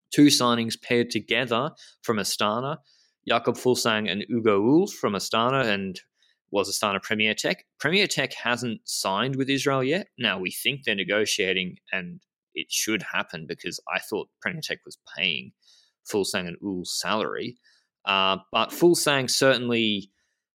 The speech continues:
not his best year and not his sort of twenty nineteen and twenty twenty, uh, c-, form. He's thirty-six years old now. He didn't win a race this year. He said that the, uh, vaccine sort of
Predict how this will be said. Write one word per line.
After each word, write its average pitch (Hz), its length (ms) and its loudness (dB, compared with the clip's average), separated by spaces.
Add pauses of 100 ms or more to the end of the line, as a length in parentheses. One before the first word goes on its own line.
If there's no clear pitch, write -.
(180)
not 123 240 2
his 107 260 0
best 120 360 -2
year 135 240 2
and 101 200 -2
not 107 180 0
his 98 300 0
sort 98 240 -2
of 87 140 -6
twenty 107 300 -2
nineteen 95 720 -4
and 82 260 -6
twenty 95 240 -4
twenty, 85 540 -8 (520)
uh, 76 280 -6 (180)
c-, - 400 -20
form. 110 320 0
He's - 160 -4
thirty-six 101 500 -2
years 92 240 -4
old 107 300 2
now. 104 200 0
He 95 80 -2
didn't 110 200 -2
win 101 120 -4
a 95 80 -4
race 101 340 -2
this 107 260 -2
year. 104 220 2
He 98 120 -4
said 104 480 0
that 78 180 -2 (100)
the, 82 340 -2 (840)
uh, 73 360 -4 (120)
vaccine 107 920 -2
sort 104 180 -4
of 92 120 -4